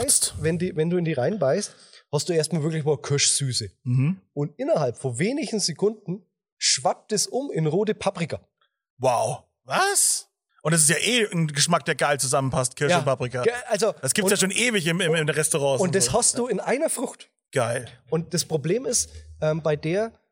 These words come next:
Speaker 1: die erntest du und dann musst du die essen. Also du
Speaker 2: Aha,
Speaker 1: hast, du hast,
Speaker 2: verstehe.
Speaker 1: du hast nicht viel Verarbeitungszeit. Wir arbeiten ja eng mit dem, mit dem Alexander Herrmann zusammen und, und seinem Team, mit dem Tobias Betz und mit dem, mit dem, äh, Yoshi.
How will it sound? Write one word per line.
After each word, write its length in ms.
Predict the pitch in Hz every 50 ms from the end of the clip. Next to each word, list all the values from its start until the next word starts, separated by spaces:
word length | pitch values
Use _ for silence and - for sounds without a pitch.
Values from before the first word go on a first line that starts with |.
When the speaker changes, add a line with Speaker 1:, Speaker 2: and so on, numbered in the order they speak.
| _ _
Speaker 1:
die 140 | - 180 - _
erntest 420 | - 208 247 262 247 180 - -
du 180 | 175 185 220 - _
und 160 | - 135 -
dann 160 | 120 120 139
musst 300 | 147 143 196 - - -
du 40 | 175
die 220 | 143 151 151 -
essen. 260 | 175 - - 139 - _ _ _ _ _
Also 160 | 151 135 151
du 60 | 127
Speaker 2:
Aha, 80 | 139 139
Speaker 1:
hast, 200 | 175 180 - -
du 60 | 180
hast, 120 | 147 180 175
Speaker 2:
verstehe. 200 | 139 139 120 117
Speaker 1:
du 120 | - 170
hast 180 | 170 170 - -
nicht 160 | 190 196 -
viel 220 | - - 208 202
Verarbeitungszeit. 880 | - - 180 - 175 - 262 202 156 147 127 - - - 147 131 120 - _ - - - _ - _ _ _ _ _ _ _ _ _ - - _
Wir 140 | 139 139 -
arbeiten 320 | 156 180 185 170 160 160
ja 80 | 165 151
eng 260 | 156 165 180 196 190
mit 140 | 180 175 156
dem, 280 | 170 165 160 156 156
mit 120 | 156 156 147
dem 420 | 156 151 147 139 143 - - -
Alexander 440 | - 165 151 147 - - 190 160 127
Herrmann 240 | 120 151 226 262 -
zusammen 380 | - 190 - 196 196 208 208
und, 140 | 196 170 147 156
und 160 | 190 170 165
seinem 220 | 147 - 156 156 151
Team, 260 | - - 190 202 196
mit 80 | 170
dem 60 | 165 147
Tobias 340 | 151 135 151 165 160 151
Betz 260 | - - 165 165 - -
und 140 | 170 156
mit 100 | 151 147
dem, 240 | 139 151 147 147 147
mit 140 | 143 143 135
dem, 260 | 147 143 143 143 147 -
äh, 340 | 143 139 135 135 135 135
Yoshi. 400 | 139 - 147 151 143 - 170 147